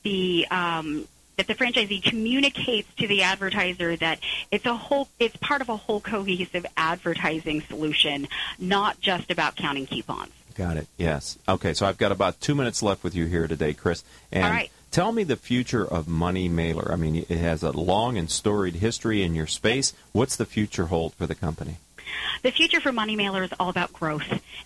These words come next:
Speaker 1: and all about marching across the country, increasing our franchisee growth, and in opening in markets that we're currently not in, and spreading, you know, our great success that we've had in our markets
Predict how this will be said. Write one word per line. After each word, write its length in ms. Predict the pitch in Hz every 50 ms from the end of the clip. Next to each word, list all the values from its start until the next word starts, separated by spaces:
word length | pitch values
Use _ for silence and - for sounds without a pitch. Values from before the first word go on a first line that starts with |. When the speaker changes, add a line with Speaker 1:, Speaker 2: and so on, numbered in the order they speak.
| -
Speaker 1:
and 120 | 185 180 - -
all 180 | 185 185 190 190
about 540 | 180 - 185 180 180 175 165 - - -
marching 380 | 190 185 190 196 - 254 226 202
across 280 | 180 - 202 185 180 -
the 80 | - 175
country, 560 | - - 180 180 - - 185 170 170 165 -
increasing 540 | - 226 233 - - 233 220 - 208 202 185
our 120 | - 175
franchisee 600 | 175 - 185 175 170 - 180 175 170 - 180 165 -
growth, 360 | - 175 165 165 165 160 - - 151 - - - - - - - -
and 500 | 160 165 160 165 160 165 160 165 160 - - -
in 220 | 180 170 165 170 - -
opening 320 | 214 - 247 220 220 208
in 120 | 196 185 185
markets 380 | 180 180 185 - - 175 - -
that 160 | - - -
we're 80 | 185 175
currently 520 | - - - - - 226 - - 196 185
not 360 | 180 175 175 180 180 196 - - -
in, 380 | 220 214 220 226 254 269 311 - - - - - - - - -
and 420 | 175 180 175 180 180 180 180 180 175
spreading, 760 | - - - 208 190 190 196 190 185 185 190 185 185 180 - - -
you 80 | 196 185
know, 160 | 185 180 -
our 140 | - 185 180
great 400 | - - 180 196 208 220 - -
success 340 | 247 - - - 185 175 -
that 140 | - - -
we've 180 | 190 185 180
had 540 | - - - 202 185 180 180 175 175 175 180 - - - - - - -
in 480 | - 185 180 180 175 170 175 175 175 -
our 220 | - - 175 170
markets 440 | 175 180 190 190 - - 175 -